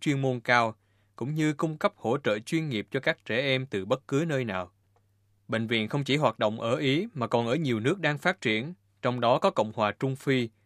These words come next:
Tanzania và Ethiopia. Bệnh viện và công ty I B M sẽ sử dụng trí tuệ nhân tạo và đám mây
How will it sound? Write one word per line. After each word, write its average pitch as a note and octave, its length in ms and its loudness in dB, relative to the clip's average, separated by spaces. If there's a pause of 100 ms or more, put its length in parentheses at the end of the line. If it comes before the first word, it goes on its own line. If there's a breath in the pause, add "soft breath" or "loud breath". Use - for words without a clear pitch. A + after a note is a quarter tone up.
(140)
Tanzania C#3 840 0
và G2+ 300 -2
Ethiopia. A#2 840 0 (840)
Bệnh A#2+ 220 0
viện B2+ 220 0
và A#2+ 100 2
công D#3+ 180 0
ty D#3+ 160 2
I D#3 140 6
B D3+ 80 -2 (240)
M D3 60 0
sẽ C#3+ 140 0
sử C3+ 140 0
dụng B2+ 240 0
trí E3 180 0
tuệ B2 240 0
nhân D#3+ 240 -2
tạo G#2 280 0
và G2+ 140 0
đám A#2+ 240 0
mây C3+ 240 0